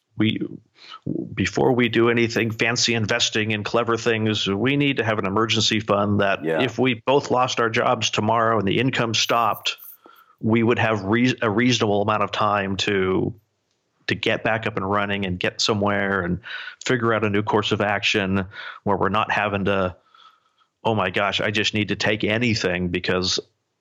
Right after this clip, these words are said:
Speaker 1: you know, I gotta pay the phone bill tomorrow." That's,
Speaker 2: Mm.
Speaker 1: uh, I, I don't ever wanna be in that position. And not that we all have total control over that sort of thing, but, uh,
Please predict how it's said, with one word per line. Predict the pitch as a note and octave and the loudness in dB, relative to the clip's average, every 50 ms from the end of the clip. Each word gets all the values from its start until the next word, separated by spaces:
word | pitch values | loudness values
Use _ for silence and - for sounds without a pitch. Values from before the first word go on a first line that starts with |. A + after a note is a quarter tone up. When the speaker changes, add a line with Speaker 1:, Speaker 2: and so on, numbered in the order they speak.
| _ _ _ _ | _ _ _ _
Speaker 1:
you | G#2 G#2 F#2 | -2 0 0
know, | F2 F2 F2 | 0 0 0
I | F2+ F2+ F#2+ G2 | 0 0 0 0
gotta | G2 F#2 F#2+ | 0 -2 -2
pay | - - G#2+ G#2 | 0 0 0 2
the | G2+ G2 F2+ | 2 2 0
phone | - - A2+ B2+ A#2+ | 0 2 2 2 2
bill | G#2+ F#2 F#2+ | 2 0 0
tomorrow." | G2+ G2 F#2 G#2 A#2+ A2+ D#2 B1+ A#1 G#1 - - | 0 2 2 2 2 2 0 0 -2 -4 -4 -4
That's, | G2 E2 D#2+ D#2+ D#2 D#2 D#2 | -4 -2 -2 -2 -2 -2 -6
Speaker 2:
Mm. | D#2 - C#2 | -8 -6 -6
Speaker 1:
uh, | C#2+ C2 A#1+ - - - _ _ _ | -4 -4 -4 -6 -8 -14 _ _ _
I, | - C#2+ D2+ - - - - | -8 -8 -8 -8 -12 -8 -6
I | B2 | -4
don't | A#2 A2+ A#2+ A#2 A#2 A2+ | 0 2 2 2 2 2
ever | A2+ A#2+ A#2 A#2+ | 0 0 2 2
wanna | G#2+ G2 G2 F#2 | 2 2 2 0
be | E2+ F#2 | 0 0
in | F#2 F2+ | -2 0
that | F2 - - | -2 -4 -2
position. | - G2 F#2 - D#2 D2 - - D#2+ | -2 -4 -2 -2 -2 -2 -2 -2 0
And | F2 - | 0 0
not | G2+ A#2 A#2+ | 0 0 0
that | A2+ A2 - - - - | 0 -2 -2 -4 -6 -2
we | - A#2 G#2+ | 0 2 2
all | G#2+ G#2+ G#2+ G#2 G2+ | 4 4 4 2 2
have | F#2 F2+ F#2 F2+ - _ | 0 -2 -4 -4 -6 _
total | - - C3 A2 G2+ | -2 0 0 0 0
control | - F2 E2+ - - C#3+ D#3 B2 | -2 -4 -2 0 0 2 2 2
over | F#2 F2+ F#2+ | 2 0 -2
that | F2+ - - | -4 -4 -4
sort | - D#2+ D#2 | -4 -6 -6
of | - | -4
thing, | E2+ E2+ F#2 F2+ | -4 -4 -2 -2
but, | F2+ F2 D2 - - _ _ _ - - - - _ _ _ _ _ _ _ _ _ _ _ _ | -2 -2 -2 -4 -8 _ _ _ -20 -20 -20 -20 _ _ _ _ _ _ _ _ _ _ _ _
uh, | B2+ - - - - - | -6 -4 -4 -4 -6 -6